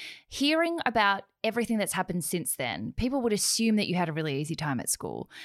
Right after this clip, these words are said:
They would assume that you were a really high achiever academically, and they would assume, you know, it's so easy to make assumptions about the journey that people have had, and then to be discouraged because you think, "Oh, I'm not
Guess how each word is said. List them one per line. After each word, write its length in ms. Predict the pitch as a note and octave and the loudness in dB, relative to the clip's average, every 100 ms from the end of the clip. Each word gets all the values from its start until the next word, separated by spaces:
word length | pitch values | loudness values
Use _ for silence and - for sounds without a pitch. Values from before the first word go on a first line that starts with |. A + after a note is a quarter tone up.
| - | 0
They 140 | A3 | 2
would 100 | A3+ | 4
assume 480 | A3 - - G#3+ G#3+ | 2 2 2 4 4
that 120 | G#3+ | 4
you 80 | F#3+ | 4
were 80 | F3+ | 2
a 40 | |
really 240 | E3+ E3 E3 | 2 2 2
high 220 | D#3 D#3 | 2 0
achiever 320 | D3+ E3+ D#3+ | 0 -2 0
academically, 680 | D3+ D#3 E3+ D#3 D3+ D#3+ D#3 | -2 -2 -2 -2 -2 -2 0
and 140 | D#3+ | 0
they 60 | E3+ | 0
would 100 | F3 | 0
assume, 280 | F#3 - A#3 | 0 0 2
you 140 | C4+ | 4
know, 100 | C4+ | 6
it's 280 | A#3 A3+ B3+ | 6 4 2
so 160 | - B3 | 2 2
easy 260 | C4 C#4 | 2 0
to 60 | C#4 | 2
make 160 | A#3 G#3 | 2 0
assumptions 460 | - F#3 - E3+ | -2 -4 -2 -4
about 240 | E3+ D#3+ - | 0 0 0
the 80 | |
journey 300 | E3 F3 D#3+ | 0 0 0
that 120 | D#3 - | -2 -4
people 220 | D#3+ D#3+ | -4 -2
have 120 | D#3 | -2
had, 420 | E3+ D#3 D3+ D3+ - - - | 0 0 0 -6 -10 -10 0
and 140 | - A3 | 2 4
then 140 | A#3 | 2
to 120 | A#3 | 2
be 200 | F#3+ F#3+ | 0 0
discouraged 840 | F#3 F3 - - B3+ G4+ G3+ D3+ - | 0 -2 -2 0 2 4 4 2 -2
because 240 | F3+ F#3 | 0 0
you 60 | F3+ | 0
think, 180 | F3+ - | -2 0
"Oh, 140 | F3+ | -2
I'm 220 | - F3+ F#3+ | 0 2 2
not 180 | E3+ | 2